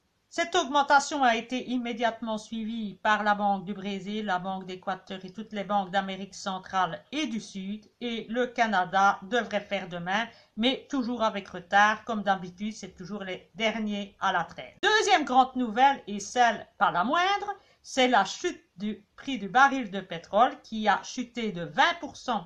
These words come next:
rien qu'aujourd'hui, ce qui le ramène à un prix inférieur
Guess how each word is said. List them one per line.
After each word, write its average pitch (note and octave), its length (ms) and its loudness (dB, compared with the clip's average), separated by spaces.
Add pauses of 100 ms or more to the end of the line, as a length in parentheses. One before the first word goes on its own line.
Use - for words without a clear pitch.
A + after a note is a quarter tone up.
(160)
rien C4 300 -2
qu'aujourd'hui, G#3 640 -8 (720)
ce F#4+ 240 0
qui E4+ 160 -4
le D4 80 6
ramène C4 720 6
à A3+ 360 2
un A3 40 -2
prix A3+ 380 -12
inférieur G3 600 -6